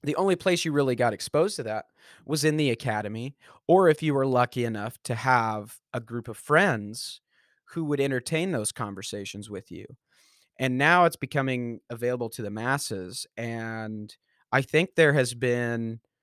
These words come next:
especially in the, in the, in America over the last fifty years, there's, there, through, through different movements and, and things, um, people have had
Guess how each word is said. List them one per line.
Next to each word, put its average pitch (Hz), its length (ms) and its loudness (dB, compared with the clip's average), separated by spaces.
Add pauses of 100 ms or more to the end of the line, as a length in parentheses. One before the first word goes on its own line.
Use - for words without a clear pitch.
(420)
especially 185 680 4
in 156 100 4
the, 131 240 0
in 131 220 -2
the, 113 400 0 (1800)
in 135 580 -4 (500)
America 127 800 2 (760)
over 127 180 -2
the 123 80 -2
last 117 260 -2
fifty 117 340 -8
years, 120 560 -2
there's, 110 400 -6
there, 113 300 -8
through, 123 460 -6
through 123 220 -6
different - 400 -8
movements 170 460 -2
and, 117 160 -12 (120)
and 117 220 -14
things, 143 380 0 (500)
um, 123 480 2 (1500)
people 196 300 4
have 147 100 6
had 139 520 6